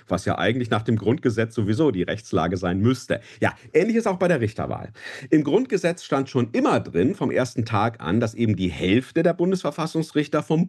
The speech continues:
Deutschen Bundestag gewählt wird, so wörtlich. Trotzdem war es etwa vierzig Jahre lang so, dass das nicht gemacht worden ist, sondern die Kandidaten wurden gewählt von diesem Richterwahlausschuss,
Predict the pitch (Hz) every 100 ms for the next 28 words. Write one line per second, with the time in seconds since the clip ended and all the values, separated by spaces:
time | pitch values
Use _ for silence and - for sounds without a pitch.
0 | - 117 117 - 196 190 113 117 143 170
1 | - 87 113 147 127 104 113 107 69 57
2 | - 101 90 82 82 - - - - -
3 | - - - - 214 262 - 117 123 113
4 | 123 - 190 302 - - 131 - 127 -
5 | 294 302 247 202 170 117 80 67 73 85
6 | 107 175 131 - 104 208 - 117 90 -
7 | - 87 92 117 214 277 - 123 180 262
8 | - _ _ _ _ _ _ - 123 123
9 | 127 117 135 185 165 120 123 113 92 80
10 | 107 185 254 _ _ - 214 254 233 165
11 | 170 160 135 160 117 95 90 110 139 180
12 | 226 311